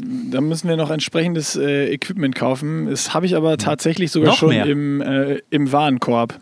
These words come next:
Speaker 1: Ja, du musst ja das Kamerasignal auf den Computer bekommen.
Speaker 2: Ah, und das haben wir noch nicht?
Speaker 1: Das haben wir noch nicht, nee.
Speaker 2: Ah, okay. Ah, ich hab ja keine Ahnung davon.
Speaker 1: Ja. Ja.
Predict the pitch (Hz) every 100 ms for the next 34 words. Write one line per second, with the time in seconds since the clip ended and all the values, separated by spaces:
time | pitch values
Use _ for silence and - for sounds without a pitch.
0 | - 135 147 170 135 143 147 156 147 147
1 | 143 139 - 160 170 160 147 147 160 -
2 | 139 160 147 151 226 165 123 123 117 120
3 | - - - _ - 143 131 110 135 208
4 | 175 120 123 285 - _ _ _ _ _
5 | - - - - 127 - 190 131 110 110
6 | 135 127 170 - - 120 160 185 131 101
7 | - 104 - _ _ _ 104 107 135 143
8 | 131 120 120 104 - 95 95 - - -
9 | _ _ 127 - - - - - - -
10 | - 123 117